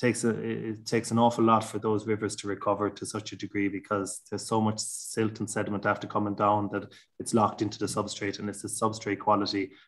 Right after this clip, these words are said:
not just the water quality, that you need improvements on. So it, it's, it's a major amount of work to do that. Um,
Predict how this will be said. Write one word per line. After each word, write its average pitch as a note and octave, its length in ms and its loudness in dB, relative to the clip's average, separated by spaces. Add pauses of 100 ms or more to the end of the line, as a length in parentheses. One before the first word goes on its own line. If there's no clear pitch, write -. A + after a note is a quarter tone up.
(140)
not G#2+ 180 6
just A2+ 200 2
the G#2 80 2
water G2+ 240 4
quality, G#2 400 2
that G2+ 200 -6
you G#2+ 60 0
need G2+ 180 -2
improvements G2+ 560 -2
on. G2 220 4 (320)
So G#2+ 220 4
it, A2 160 6
it's, A2 260 2
it's B2 220 -2
a A2 40 0
major A#2 360 4
amount G#2+ 260 4
of G2+ 80 -10
work G#2 220 0
to - 80 -14
do A#2 240 4
that. G2+ 320 2 (420)
Um, G#2 260 6